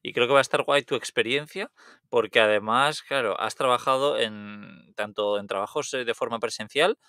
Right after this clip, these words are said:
como de forma temporal normalmente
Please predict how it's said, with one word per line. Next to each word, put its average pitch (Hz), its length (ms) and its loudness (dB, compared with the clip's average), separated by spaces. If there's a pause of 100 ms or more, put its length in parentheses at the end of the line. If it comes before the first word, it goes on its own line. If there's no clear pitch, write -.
(320)
como 98 520 -2
de 95 100 -6
forma 107 320 -4
temporal 117 560 0
normalmente 135 760 -10